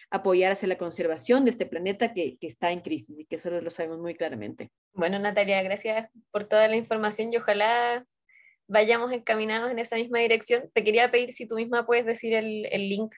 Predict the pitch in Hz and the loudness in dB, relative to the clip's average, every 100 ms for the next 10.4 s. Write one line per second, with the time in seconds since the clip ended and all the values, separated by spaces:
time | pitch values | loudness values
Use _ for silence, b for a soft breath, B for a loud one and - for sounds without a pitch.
0 | - 202 202 196 202 190 196 190 202 196 | -4 2 2 2 2 2 2 0 -2 0
1 | 185 185 190 _ - 247 240 190 196 226 | 2 0 -2 _ -2 2 4 4 2 2
2 | 214 247 233 233 269 285 294 311 381 349 | 0 0 0 2 0 0 -4 -2 2 2
3 | 262 226 226 226 240 233 220 220 220 233 | 2 0 0 2 2 0 -2 -4 -4 -4
4 | 269 247 233 254 208 202 - 214 208 190 | -4 -4 -2 -2 -2 -4 -6 -8 -6 -6
5 | 190 196 - 240 202 196 196 180 208 - | -4 -4 -4 -6 -6 -6 -2 0 0 -2
6 | 208 196 196 - 185 - 311 - 208 190 | -6 -4 -4 -4 -6 -4 -6 -6 -8 -6
7 | 190 233 403 - b b b b 202 208 | -2 0 0 -4 b b b b 2 4
8 | 208 247 226 226 226 226 226 220 233 240 | 4 2 2 0 0 -2 -4 0 2 2
9 | 220 190 - 190 190 190 185 202 220 220 | 2 -2 -6 -8 -4 -2 0 2 0 2
10 | 294 302 359 - | -2 0 -2 -4